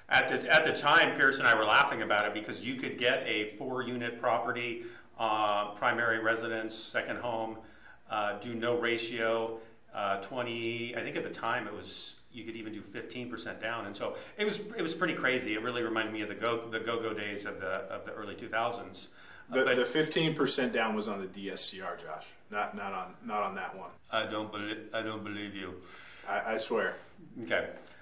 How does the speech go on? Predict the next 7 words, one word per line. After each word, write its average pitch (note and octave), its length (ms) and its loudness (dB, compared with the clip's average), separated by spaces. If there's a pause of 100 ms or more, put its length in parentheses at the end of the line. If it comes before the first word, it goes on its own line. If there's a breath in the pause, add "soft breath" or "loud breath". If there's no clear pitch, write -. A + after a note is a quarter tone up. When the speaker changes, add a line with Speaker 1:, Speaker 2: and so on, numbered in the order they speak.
(100)
Speaker 1:
I, E3+ 140 8
I, E3+ 500 10
entirely D3+ 340 10
possible. C3+ 420 6 (180 loud breath)
But D#3 180 4
Paul, E3+ 460 10
I, D#3 460 8